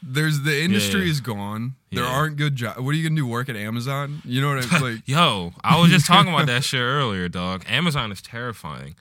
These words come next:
Speaker 1: Yeah.
Speaker 2: They're, like, just eating up jobs and
Speaker 1: Mm-hmm.
Speaker 2: replacing them with, like, either have a heart attack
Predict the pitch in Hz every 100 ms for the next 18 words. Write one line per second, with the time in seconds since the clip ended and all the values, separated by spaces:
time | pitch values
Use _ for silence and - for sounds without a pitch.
0 | _ - - 120 123 143 143 147 120 135
1 | 131 143 127 113 95 107 110 95 87 85
2 | 120 131 135 117 113 117 104 90 87 85
3 | 87 - 85 80 - _ _ _ _ _
4 | _ _ - 110 95 95 90 87 _ _
5 | _ _ _ - 107 120 123 110 117 120
6 | 95 92 82 78